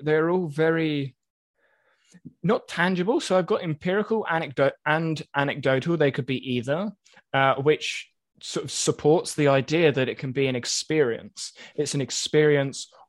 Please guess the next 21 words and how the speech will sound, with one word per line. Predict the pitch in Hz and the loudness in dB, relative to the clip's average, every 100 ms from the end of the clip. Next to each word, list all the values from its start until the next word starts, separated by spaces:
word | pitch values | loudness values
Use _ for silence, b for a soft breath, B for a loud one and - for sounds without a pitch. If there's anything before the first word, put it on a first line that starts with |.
| _ 147 | _ 4
of | 143 127 - _ - | 6 4 -4 _ -6
empirical | 135 156 139 135 135 131 143 | -2 2 2 0 -4 -2 2
or | 135 - | 2 2
anecdotal, | 143 123 127 135 139 - 131 123 117 b b b 127 | -2 -2 2 4 4 0 -4 -4 -8 b b b 0
uh, | 123 120 120 117 117 113 - _ _ _ _ _ _ _ - | 2 2 0 0 -2 -4 -10 _ _ _ _ _ _ _ -2
I | 127 | 2
guess, | 151 165 - - _ _ | 4 2 0 -12 _ _
other | 143 135 139 | 2 4 2
experiences, | 135 - 151 190 202 120 113 | 0 -2 -2 0 -2 -6 -6
'cause | 123 | -6
essentially | 120 151 160 143 | -2 -2 0 2
a, | 120 120 127 - | 2 2 -4 -8
a | - | -4
piece | 156 - | -2 -2
of | - | -2
research | 156 - 120 - | -2 2 2 0
is | 127 | -6
people's | - 139 143 135 | -4 -2 -2 -2
experience | 120 - - 143 135 127 - | -4 -6 2 4 4 0 -2
doing | 131 147 127 | 0 0 -2
something | 117 107 - 131 | -6 -8 -4 -4